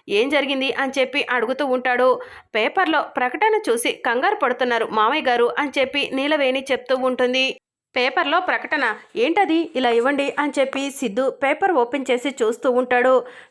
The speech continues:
"పెళ్లి పీట లెక్కబోతున్న కనిష్క, సిద్ధు" అని పేపర్లో చూసి సిద్ధు షాకింగ్గా, "ఈ ప్రకటన రాసింది ఎవరు?" అని చెప్పి అడుగుతూ ఉంటాడు. పేపర్లో ప్రకటన రాసింది పేపర్ వాళ్ళు, వేపించింది మాత్రం నేనే సిద్ధు అని కనిష్క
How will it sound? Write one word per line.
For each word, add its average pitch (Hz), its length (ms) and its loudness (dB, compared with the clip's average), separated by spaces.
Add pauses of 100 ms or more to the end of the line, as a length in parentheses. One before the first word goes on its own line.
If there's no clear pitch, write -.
(100)
"పెళ్లి 311 220 2
పీట 285 260 -2
లెక్కబోతున్న 247 920 2
కనిష్క, 247 500 0
సిద్ధు" 247 360 -2 (160)
అని 285 140 -2
పేపర్లో 247 500 0
చూసి 240 480 -2
సిద్ధు 285 380 -2
షాకింగ్గా, 262 600 2 (360)
"ఈ 330 80 2
ప్రకటన 294 500 0
రాసింది 269 520 0
ఎవరు?" 320 280 2 (120)
అని 269 220 -2
చెప్పి 269 320 0
అడుగుతూ 254 380 0
ఉంటాడు. 262 460 2 (680)
పేపర్లో 370 440 0
ప్రకటన 320 500 0
రాసింది 277 440 0 (220)
పేపర్ 247 300 2
వాళ్ళు, 247 300 2 (360)
వేపించింది 311 640 0
మాత్రం 269 240 2 (140)
నేనే 302 320 2
సిద్ధు 214 220 0 (140)
అని 294 100 -2 (100)
కనిష్క 208 300 -2